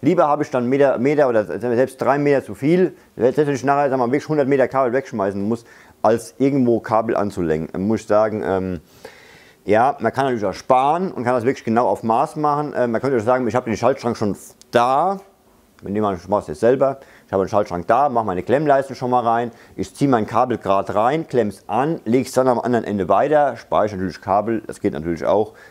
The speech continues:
wenn man da wirklich dann guckt, aber lieber, sag ich mal, nachher hundert Meter Ka-, hundert Euro an Kabeln, äh, oder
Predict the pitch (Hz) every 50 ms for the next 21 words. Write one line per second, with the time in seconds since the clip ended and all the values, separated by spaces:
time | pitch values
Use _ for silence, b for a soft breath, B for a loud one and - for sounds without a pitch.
0 | B B 90 95 98 98 92 - 98 92 92 95 98 95 - 92 - - - 92
1 | 92 92 92 - - - 110 117 113 - - - 98 98 101 98 98 95 - 107
2 | 110 113 104 110 104 95 101 101 101 95 92 107 120 113 107 104 110 107 98 92
3 | - - 101 104 110 - - 104 117 117 104 - - 113 117 110 104 95 95 -
4 | 104 101 110 107 107 110 107 - - 90 95 92 90 87 82 76 76 -